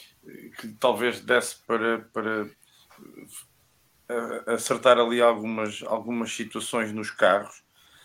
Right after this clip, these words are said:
Hum, acho que a estratégia vai, vai ser importante. Hum, a linha de boxe agora já vai dar também uma velocidade de,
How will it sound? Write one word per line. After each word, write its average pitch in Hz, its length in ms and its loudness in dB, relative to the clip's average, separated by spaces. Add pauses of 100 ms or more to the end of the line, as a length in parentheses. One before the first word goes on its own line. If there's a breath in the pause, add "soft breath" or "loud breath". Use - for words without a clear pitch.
(760 soft breath)
Hum, 147 640 -2 (2000)
acho 175 220 4
que - 80 -2
a 175 40 4
estratégia 160 640 4
vai, 131 460 10
vai 123 240 6
ser 127 220 -2
importante. 113 680 -4
Hum, 123 600 0 (580 loud breath)
a 143 80 8
linha 147 260 6
de 120 60 -2
boxe 135 400 4
agora 135 380 8
já 131 140 8
vai 131 200 10
dar 131 220 8
também 139 260 2
uma 131 180 0
velocidade 123 540 2
de, 110 400 -8